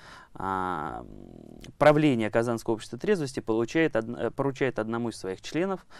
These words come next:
Владимиру Ивановичу Батурину, чиновнику, а, написать проект, а, инструкций и, а, установлений для создания участковых попечительств.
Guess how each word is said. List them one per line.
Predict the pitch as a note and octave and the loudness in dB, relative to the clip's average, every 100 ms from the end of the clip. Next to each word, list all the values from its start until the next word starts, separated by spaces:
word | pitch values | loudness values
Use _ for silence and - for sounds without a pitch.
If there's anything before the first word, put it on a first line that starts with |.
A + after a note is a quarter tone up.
| - - | -12 -4
Владимиру | G#2+ A#2+ A2+ | -2 2 2
Ивановичу | A2 G2+ G2+ | 0 -2 -4
Батурину, | G#2 - F3+ D#3 A2 | -2 2 2 2 0
чиновнику, | - A2+ A#2 D#3 E3 D#3+ D3 C3+ - - - | -4 -2 0 0 0 -2 -2 -4 -16 -20 -12
а, | - G#2+ A2 | -4 0 0
написать | C3+ C#3+ - F#3+ - - - | 0 0 2 2 0 -10 -2
проект, | C3 B2 D#3+ F#3 - - - - - | 2 4 4 0 -8 -20 -20 -14 -2
а, | A2+ - | 2 2
инструкций | D3+ C3+ - F3+ G#3+ - F#3+ G3 - | 2 0 2 2 2 -2 0 0 -4
и, | D3 C#3 - _ _ | -4 -4 -6 _ _
а, | - G2+ F#2+ F#2+ F2 C#2+ - | -12 -6 -4 -6 -8 -6 -4
установлений | C3 C#3+ B2 A#2+ F3+ F#3+ C3+ | -2 0 2 4 2 0 0
для | A2+ E3 | 0 0
создания | B2 A2 D3 C#3+ | 0 0 0 -2
участковых | A2+ G#2 - C3 B2 | -6 -6 -4 -2 -2
попечительств. | B2 - G#2+ - C3 - - - | -6 -6 -8 -8 -8 -10 -14 -16